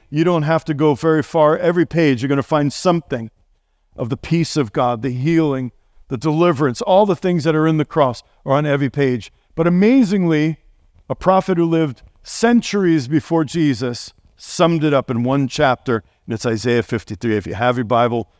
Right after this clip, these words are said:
please turn to that chapter. And you're gonna wanna write some of these things down because we're gonna have communion, but it's gonna be you and Jesus communion today. Maybe if you want,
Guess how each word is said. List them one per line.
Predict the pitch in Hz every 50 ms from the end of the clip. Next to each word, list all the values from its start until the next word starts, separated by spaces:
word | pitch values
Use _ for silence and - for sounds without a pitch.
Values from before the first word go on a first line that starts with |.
| _ _ _
please | - 127 123 127 107 -
turn | - 135 131 127 120
to | 113
that | 113 110 - -
chapter. | - - 117 113 107 107 _ - 120 98 85 - _ _ _ _ _ _ _ _ _ _ _ _ _ _ _ _ _ _ _ _ _ _ _ - _ _ _ _ _ _ _ _ - -
And | 123 127 123
you're | 127 139
gonna | 143 165 160 156 151
wanna | 147 143 139 135 131
write | 120 135 135 143 143 -
some | - - 147 135
of | 135 127
these | 127 131 127 - -
things | 147 135 127 123 117 98 90
down | 135 135 131 123 117 110 104 107 107 _ _ _ _ _ _ _ _ _ _ _ _
because | - 123 - - 135 123 120 113 101 90 - - _ -
we're | 156 131 117
gonna | 123 127 120
have | 120 127 120 104 -
communion, | - 113 120 127 139 143 147 135 120 110 107
but | 90 117 107
it's | 107 110 -
gonna | - 151 127 120
be | 107 117 110
you | 110 123 139 139
and | 135 127
Jesus | 113 98 120 123 123 107 101 110 98 - - - _ _ _ _ _ _ _
communion | - 123 120 120 120 120 117 117 110 104 104 98
today. | - 113 107 101 101 98 98 101 95 _ _ _ _ _ _ _ _ _ _ _ _ _ _ _ _ _ _ _ -
Maybe | 101 104 117 127 135 131 117 117 117
if | 113 104 -
you | 127 117
want, | 110 117 113 110 110 71 -